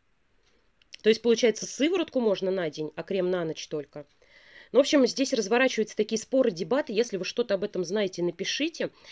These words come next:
Я использовала несколько дней сыворотку на день, крем на ночь. Но после того, как много девчонок мне написали, что надо делать наоборот,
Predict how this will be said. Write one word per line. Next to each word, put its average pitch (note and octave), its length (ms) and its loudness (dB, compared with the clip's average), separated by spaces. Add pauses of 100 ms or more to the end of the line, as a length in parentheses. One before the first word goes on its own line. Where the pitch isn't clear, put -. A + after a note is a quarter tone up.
(260)
Я A#3+ 220 6
использовала G#3 540 0
несколько G#3+ 440 0
дней G#3+ 200 2
сыворотку F3+ 580 -4
на A#3 200 2
день, G#3+ 180 -4
крем A#3 340 2
на G#3+ 160 0
ночь. D3+ 280 -8 (380)
Но F3+ 80 -6
после C#4 220 4
того, A#3 180 2
как G#3+ 180 -6
много G#3 380 6
девчонок G3 400 -4
мне F3 100 -2
написали, G3+ 320 -4
что - 180 -8
надо F#3 180 -2
делать E3+ 320 -4
наоборот, E3+ 420 -6